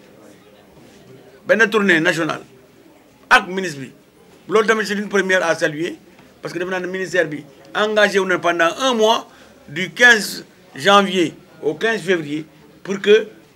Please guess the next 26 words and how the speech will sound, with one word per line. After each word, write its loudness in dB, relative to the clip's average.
ñu -6
mën -2
a -4
def -2
tournée -2
nationale, -4
dem 4
ci -8
gox 0
goxaan 4
yi, -2
expliquer 2
travailleurs 4
yi, -10
expliquer 2
surtout -6
élus -2
locaux 4
yi, 0
expliquer 0
ak 2
exécutifs -4
locaux 0
yi, -4
muy -2
gouverneur, 0